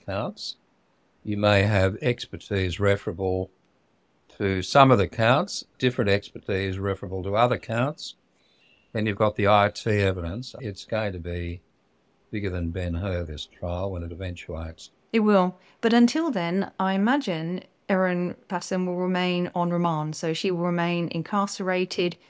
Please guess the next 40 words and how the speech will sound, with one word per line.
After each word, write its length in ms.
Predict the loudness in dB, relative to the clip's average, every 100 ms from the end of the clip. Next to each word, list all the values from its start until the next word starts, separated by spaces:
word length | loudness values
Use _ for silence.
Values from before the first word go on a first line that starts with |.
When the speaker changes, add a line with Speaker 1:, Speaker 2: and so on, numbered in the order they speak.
| _ -10
Speaker 2:
She 500 | 0 2 2 0 0
is, 280 | 2 2 -2
I 80 | -6
believe, 480 | -4 0 2 2
being 180 | -2 -6
held 380 | -4 -4 -4 -6
at 80 | -6
a 40 | -2
maximum 460 | -2 -2 -4 -4
security 760 | -6 -8 -4 -4 -2 -4 -4 -6
female 680 | -2 0 0 -2 -2 -4 -6 -6
prison 560 | -6 -4 -4 -4 -4
down 300 | -6 -4 -4
in 140 | -6 -8
Victoria. 640 | -8 -8 -6 -6 -6 -8 -10 _ _ _ _
And 160 | 0 2
she 120 | 4
will 140 | 4 6
remain 300 | 4 4 2
there. 220 | 0 -4 -8 -6
Uh, 180 | -6 -6 -12 _ _
my 220 | 0 4
understanding 480 | 4 4 2 4 4
is 120 | 2
she 160 | 0 -4
could 400 | -2 2 2 0
apply 500 | -8 -2 0 0 0
for, 320 | -2 -2 -2
or 180 | 0 0
her 300 | -2 -4 -4 -8 _
defence 320 | -2 0 0
counsel 300 | -2 -2 -4
could 260 | -2 0 0
apply 300 | -2 -2 -2
for 120 | -4
bail 280 | -2 -2 -2
to 140 | -4
a 40 | -4
higher 280 | -2 -4
court. 420 | -6 2 4 4